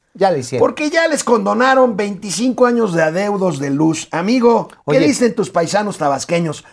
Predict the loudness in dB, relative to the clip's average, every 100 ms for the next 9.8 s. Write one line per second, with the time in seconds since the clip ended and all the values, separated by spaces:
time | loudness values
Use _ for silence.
0 | _ -2 0 0 0 0 0 -2 0 0
1 | 0 0 -2 -2 0 2 2 2 -2 2
2 | 4 4 2 -2 -2 -6 -12 -4 -2 0
3 | 0 2 0 -2 -2 0 0 -2 -4 -8
4 | _ _ -4 -2 0 0 0 0 0 0
5 | 0 -4 -4 -2 0 0 2 0 2 2
6 | 2 2 0 0 0 0 0 -2 -2 -2
7 | -2 -2 -4 -4 -2 -2 -2 -4 -2 -2
8 | 2 2 2 0 -2 -4 -6 -8 -4 -2
9 | 0 -2 -4 -4 -2 -2 -2